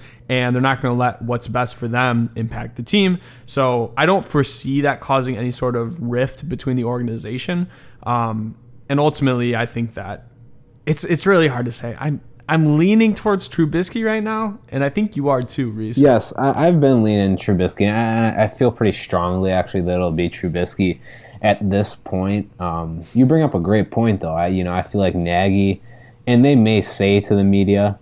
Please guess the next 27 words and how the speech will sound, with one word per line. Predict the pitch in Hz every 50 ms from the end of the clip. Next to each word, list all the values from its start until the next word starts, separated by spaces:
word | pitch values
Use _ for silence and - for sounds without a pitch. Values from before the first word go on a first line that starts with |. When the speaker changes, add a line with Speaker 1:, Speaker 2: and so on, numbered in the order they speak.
| -
Speaker 2:
they | 95 104 107
may | 104 98 98 98 98 95
say | - - - - 92 90 92 95 95 95
that, | 87 92 90 -
you | - 95 90
know, | 87 85 82
they're | 87 87
not | 87 87 90 85 85
ego | 95 98 92 92 95 95
guys, | 90 90 87 90 90 92 92 -
but | - 123 117 -
in | - 113 101
reality, | 98 104 110 127 135 139 139 135 143 139 131
you | 120 101 92 92
know, | 92 92 90 90 - -
it's | 107 104 -
just | 139 120 - 107
a |
human | 92 - - 104 104 104 101 98 87 85
thing | - - 92 92 85 -
to | - -
kinda | - 90 85 82 78
look | 78 87 85 - 87
out | 82 82 82 -
for | - 87
your | 82 82 82 82 82
own, | 82 82 82 80 80 80 78